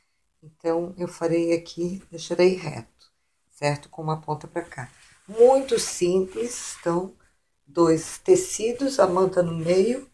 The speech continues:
recorto. Depois que eu recortei e fiz essa forma aqui, só pra fazer essa modelagem aqui, ó, tá? Eu vou pegar, então, elástico comum, né? Elástico comum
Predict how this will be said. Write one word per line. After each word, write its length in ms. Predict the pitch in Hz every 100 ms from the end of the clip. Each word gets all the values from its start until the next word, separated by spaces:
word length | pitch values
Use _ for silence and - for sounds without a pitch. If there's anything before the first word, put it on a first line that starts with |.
| _ _ _
recorto. 680 | 190 - 151 135 127 - - _ _ _
Depois 280 | _ 247 240
que 80 |
eu 40 | 240
recortei 440 | 220 208 202 202
e 20 |
fiz 200 | 190 -
essa 200 | 180 -
forma 540 | 156 - - 180 175 151
aqui, 160 | 151
só 240 | - - 262
pra 180 | 269 233
fazer 400 | 220 180 196 180
essa 260 | 180 -
modelagem 800 | 156 175 160 156 156 156 147 131
aqui, 320 | - - 185
ó, 160 | 160 127 - _ _ _ _ _ _
tá? 320 | - 165 175 - - _ -
Eu 120 | 175
vou 200 | 190 180
pegar, 340 | 190 175 160
então, 680 | 165 156 _ 143 147 180 214 - _ _ _ _ _ _ _ _ _ _ _ _ _ -
elástico 640 | 240 220 208 208 - -
comum, 540 | - 180 175 160 180 220
né? 440 | 180 160 208 277 - _ _ _ _ _ _
Elástico 480 | 190 190 180 - -
comum 500 | - 208 196 202 233